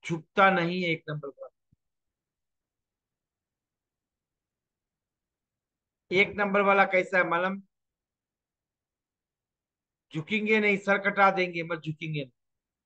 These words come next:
मतलब पूरा बल चल जाए तो भी झगड़ा करते हैं। ये बहुत ही गुस्से वाले होते हैं, बहुत selfish होते हैं एक नंबर वाले।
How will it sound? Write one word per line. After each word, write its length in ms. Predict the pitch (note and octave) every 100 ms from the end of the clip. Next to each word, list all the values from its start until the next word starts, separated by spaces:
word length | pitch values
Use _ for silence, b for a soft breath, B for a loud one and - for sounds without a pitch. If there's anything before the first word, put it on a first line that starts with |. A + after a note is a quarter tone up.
| _ _ _ _ -
मतलब 320 | D#3 D#3+ G#3
पूरा 440 | G3+ - F3+ G#3 G#3+
बल 400 | D#3+ - F#3+ G#3
चल 300 | G#3 F3+ F3+
जाए 260 | G3 F#3+
तो 160 | F#3 G3
भी 100 | F#3+
झगड़ा 360 | D3+ D#3 D3+ D3
करते 300 | - - _
हैं। 100 | _ _ _ _ _ _ _ _ _ _ _ _ _ _ _ _ _ _ _ _ -
ये 200 | F3+ G3+
बहुत 480 | C#3+ E3 F#3+ G#3
ही 260 | G3+ G#3 A3
गुस्से 1080 | G#3+ _ _ _ _ _ _ - - - G3+
वाले 300 | F3+ E3 D#3
होते 320 | D3 C3+ _
हैं, 60 | _ _ _ _ _ _ _ _ _ _ _ _
बहुत 400 | C#3+ E3 G#3 G3+
selfish 580 | - F#3 F#3 - G3+ G3
होते 240 | E3+ E3 F3
हैं 200 | F3+ F#3+
एक 300 | G3 E3+ -
नंबर 220 | D#3 D3+
वाले। 360 | C#3+ C3+ B2+ _